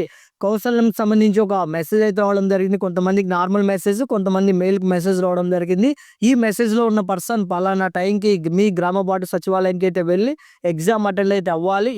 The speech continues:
ఈ ఎగ్జామ్ వచ్చేసి వన్ అవర్ ఉంటుంది. వన్ అవర్‌లో మనకి స్కిల్ టెస్ట్ అలాగే కమ్యూనికేషన్ సంబంధించి ఎగ్జామ్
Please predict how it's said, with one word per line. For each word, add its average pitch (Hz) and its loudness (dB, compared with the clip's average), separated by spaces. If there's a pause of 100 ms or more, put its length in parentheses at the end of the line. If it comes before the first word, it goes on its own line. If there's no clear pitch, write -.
ఈ 226 4 (100)
ఎగ్జామ్ 208 0
వచ్చేసి 196 -4
వన్ 143 -4
అవర్ 196 2
ఉంటుంది. 196 2 (120)
వన్ 190 0
అవర్‌లో 208 2
మనకి 202 0 (380)
స్కిల్ 214 0
టెస్ట్ 226 0 (100)
అలాగే 202 2
కమ్యూనికేషన్ 202 0
సంబంధించి 196 2 (520)
ఎగ్జామ్ 208 0